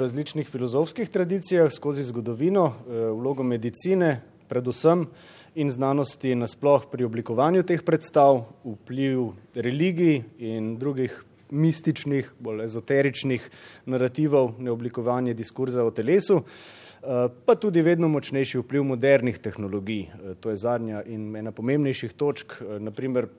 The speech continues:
mobilnih aplikacij, ki omogočajo najenostavnejši nadzor in optimizacijo naših strojev doslej.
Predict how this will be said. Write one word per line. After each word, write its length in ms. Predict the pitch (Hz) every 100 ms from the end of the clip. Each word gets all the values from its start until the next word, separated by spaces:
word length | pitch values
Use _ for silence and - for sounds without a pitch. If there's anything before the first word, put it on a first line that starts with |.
| _
mobilnih 560 | 127 120 151 156 139 123
aplikacij, 640 | 101 123 123 120 - 104
ki 140 | 113
omogočajo 680 | 104 101 101 107 117 101 98 - - - - -
najenostavnejši 800 | 131 127 120 117 123 123 123 -
nadzor 480 | 117 113 107 113 110
in 240 | 117 101 95 - _ -
optimizacijo 1040 | 131 - 127 120 110 131 131 - 113 101 101
naših 400 | 120 120 - 110
strojev 460 | - 110 104 101 98
doslej. 440 | 110 101 - 98